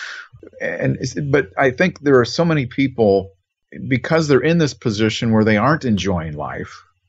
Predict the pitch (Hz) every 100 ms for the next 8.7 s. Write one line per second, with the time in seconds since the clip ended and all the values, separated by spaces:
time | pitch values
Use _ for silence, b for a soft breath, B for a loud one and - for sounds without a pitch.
0 | b b - 139 151 139 127 135 123 113
1 | 107 104 107 - _ _ _ _ - 95
2 | 101 95 - - - 92 82 78 73 _
3 | _ _ _ - 101 90 90 117 107 101
4 | 95 - 98 95 95 85 85 95 113 98
5 | - - 82 90 92 87 87 - 87 78
6 | 104 - - 87 - b b b _ -
7 | 90 82 92 92 101 104 95 135 - -
8 | 104 90 82 90 82 - -